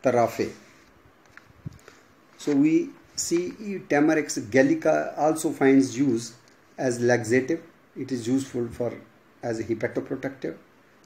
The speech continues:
It is useful in rheumatic pains and even in combating the bacterial and viral infections. Uh, in Tamarix,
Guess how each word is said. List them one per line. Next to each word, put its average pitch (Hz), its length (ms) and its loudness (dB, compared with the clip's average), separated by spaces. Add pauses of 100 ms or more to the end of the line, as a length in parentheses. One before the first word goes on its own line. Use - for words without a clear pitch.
(100)
It 127 180 -6
is 117 160 -4
useful 123 320 -4
in 113 120 0
rheumatic 113 600 0
pains 139 520 -4 (520)
and 131 200 -4
even 139 300 4
in 120 300 0 (100)
combating 117 520 0
the 110 140 2
bacterial 113 640 0
and 104 160 -2
viral 107 380 -2 (120)
infections. - 760 -6 (760)
Uh, 127 180 -4
in 127 240 0
Tamarix, 151 640 2